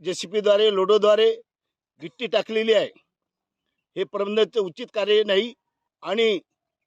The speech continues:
मी शासनाला अवगत करणं चाहते की आमचं हे उपोषण संवैधानिक आहे. संवैधानिक असल्यामुळे श्रमिका-, श्रमिकाची मागणी आम्ही उठवून धरेल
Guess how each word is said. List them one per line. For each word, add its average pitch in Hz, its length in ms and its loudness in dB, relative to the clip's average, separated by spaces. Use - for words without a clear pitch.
मी 208 340 -4
शासनाला 226 540 0
अवगत 214 200 -2
करणं 220 200 -4
चाहते 208 400 0
की 175 100 -6
आमचं 196 360 0
हे 208 180 6
उपोषण 214 600 0
संवैधानिक 220 520 0
आहे. 240 240 2
संवैधानिक 220 580 0
असल्यामुळे 220 720 2
श्रमिका-, 196 640 0
श्रमिकाची 214 500 -2
मागणी 208 480 -2
आम्ही 214 420 -4
उठवून 240 340 -4
धरेल 208 440 2